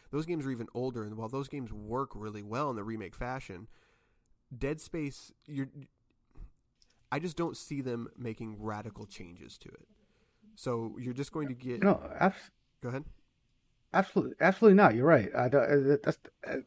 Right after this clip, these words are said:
Speaker 2: that's kind of my point. Like, I don't, the, the, like, the whole purpose of this is to see if people will buy Dead Space. And it's like,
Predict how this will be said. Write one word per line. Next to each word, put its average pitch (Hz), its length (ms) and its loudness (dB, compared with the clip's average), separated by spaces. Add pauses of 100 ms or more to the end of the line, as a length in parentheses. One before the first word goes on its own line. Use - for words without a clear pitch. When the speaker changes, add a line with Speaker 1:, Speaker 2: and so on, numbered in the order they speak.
(140)
Speaker 2:
that's 190 160 4
kind 196 200 8
of 156 60 8
my 120 140 6
point. 151 400 4
Like, 113 120 -2
I 127 80 2
don't, 147 300 2 (840)
the, 139 360 6 (160)
the, 139 160 2 (260)
like, 131 200 2 (920)
the 143 100 8
whole 185 140 10
purpose 214 380 4
of 180 80 8
this 135 160 2
is 127 120 -6
to 131 100 0
see 160 200 6
if 143 80 6
people 151 260 4
will 104 120 4
buy 120 340 4
Dead 135 240 4
Space. - 420 -4
And 120 100 0
it's 127 120 2
like, 131 140 4